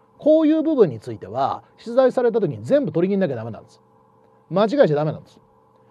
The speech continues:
そういうことがちゃんとできるように準備をすることが大事なの。すなわち何が言いたいかっていうとね、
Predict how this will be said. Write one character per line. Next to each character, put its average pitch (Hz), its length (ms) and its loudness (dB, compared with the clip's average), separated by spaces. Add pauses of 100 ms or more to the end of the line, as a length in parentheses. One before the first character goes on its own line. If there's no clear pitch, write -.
(140)
そ 320 260 2
う 320 60 2
い 294 60 4
う 311 100 2
こ 311 100 -4
と 226 80 0
が 117 120 -6
ち - 100 -4
ゃ 240 80 -2
ん 254 80 -10
と 226 120 -4
で 226 140 -4
き 254 140 -6
る 254 80 -4
よ 240 160 0
う 240 40 -2
に 254 120 -2
準 208 220 0
備 151 120 0
を 156 80 -2
す - 120 -14
る 135 80 -6
こ 180 100 0
と 254 80 -2
が 196 100 -4
大 135 260 -4
事 113 60 -14
な 104 80 -12
の。 - 60 -20 (100)
す - 120 -8
な 233 60 0
わ 202 60 2
ち 156 60 -2
何 262 180 -4
が 233 80 -2
言 147 80 -2
い 120 40 -10
た 123 80 -6
い 110 60 -8
か 104 80 -18
っ 95 40 -20
て - 100 -20
い - 20 -20
う 85 40 -20
と 92 60 -20
ね、 104 200 -18